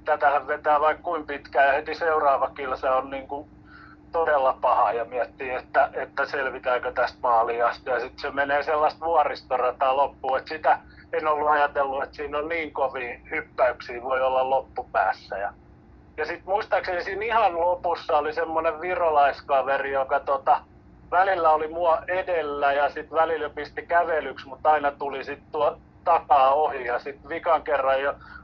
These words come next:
huikkas mut mukaan, että nyt vedetään loppukirja.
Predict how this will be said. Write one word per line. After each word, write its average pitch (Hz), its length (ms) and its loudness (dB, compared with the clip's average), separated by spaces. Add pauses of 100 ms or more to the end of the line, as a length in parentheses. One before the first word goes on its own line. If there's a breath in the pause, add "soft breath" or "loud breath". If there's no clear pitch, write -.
huikkas 160 440 -4
mut 156 180 -8
mukaan, 147 480 2
että - 160 -8
nyt 147 140 -12
vedetään 139 480 0
loppukirja. 113 880 -8